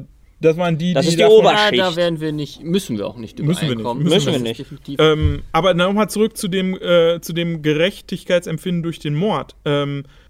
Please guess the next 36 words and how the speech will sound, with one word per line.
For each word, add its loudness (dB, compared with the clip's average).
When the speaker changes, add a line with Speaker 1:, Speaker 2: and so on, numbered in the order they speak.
Speaker 1:
Depression, -2
sagt -2
man, -4
ist -10
irgendwie -4
ein -8
Thema, -4
was, -6
äh, 2
im -6
Leben -2
fünfundzwanzig -6
Prozent -8
der -4
Bevölkerung -8
betrifft, -8
Speaker 3:
Ja. -10
Speaker 1:
ob -8
sie, -2
äh, -2
in -6
Behandlung -6
gehen -4
oder -6
nicht. -8
Das -8
heißt -4
aber -4
jetzt -10
im -6
Grunde -6
wieder -2
das -4
Psychogramm, -6
also -2
quasi -4